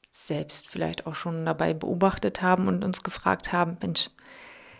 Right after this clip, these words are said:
welches Talent schlummert denn wirklich so unter der Oberfläche?" Und genau das ist der Punkt. Wir sind uns häufig unserer Gaben, unserer Fähigkeiten so gar nicht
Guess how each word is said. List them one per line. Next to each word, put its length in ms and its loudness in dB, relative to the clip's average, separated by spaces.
welches 400 4
Talent 540 2
schlummert 640 8
denn 240 2
wirklich 400 2
so 260 0
unter 320 4
der 240 -4
Oberfläche?" 680 -2
Und 160 6
genau 300 12
das 220 8
ist 160 0
der 80 4
Punkt. 640 4
Wir 500 8
sind 300 6
uns 500 2
häufig 720 4
unserer 480 6
Gaben, 440 8
unserer 360 4
Fähigkeiten 1040 2
so 160 2
gar 300 6
nicht 320 4